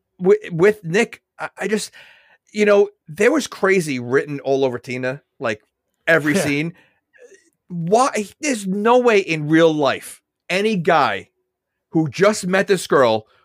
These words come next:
Speaker 1: who's running out screaming out of a house, weird things are happening every time she's around. There's no way you're staying. There's no way. No way.
Speaker 2: No way. No.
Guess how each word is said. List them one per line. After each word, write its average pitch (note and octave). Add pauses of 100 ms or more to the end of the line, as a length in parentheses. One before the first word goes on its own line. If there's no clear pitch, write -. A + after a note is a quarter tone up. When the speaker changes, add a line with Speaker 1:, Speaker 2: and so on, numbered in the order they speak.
Speaker 1:
who's E3
running F3
out G3+
screaming F3+
out D#3+
of D#3
a D3+
house, D3 (540)
weird G3
things A#3
are G#3
happening E3+
every F#3
time F#3+
she's F3
around. C#3+ (440)
There's D4
no D#4+
way C4
you're C#3+
staying. F#2+ (140)
There's A#3+
no D4
way. B3 (380)
No F3
way. D#3 (1120)
Speaker 2:
No D3
way. F#2+ (500)
No. B2